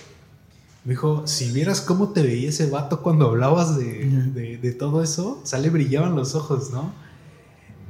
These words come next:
Speaker 1: Y el caso es que lo, lo, pues ya, este, le, le comp-, le, le compartí así todo, todo mi conocimiento y todas mis experiencias a ese vato, y el vato, pues, estaba bien soñado.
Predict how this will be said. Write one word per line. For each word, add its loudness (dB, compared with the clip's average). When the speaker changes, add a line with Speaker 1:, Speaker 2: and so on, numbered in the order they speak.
Speaker 1:
Y 0
el 0
caso -2
es -2
que 0
lo, 6
lo, -2
pues -8
ya, -2
este, -4
le, -4
le -4
comp-, -2
le, 6
le 4
compartí 0
así -6
todo, 2
todo -4
mi -2
conocimiento -2
y 0
todas 0
mis -4
experiencias -2
a -8
ese -6
vato, -10
y -8
el -6
vato, -12
pues, -8
estaba -10
bien -6
soñado. -4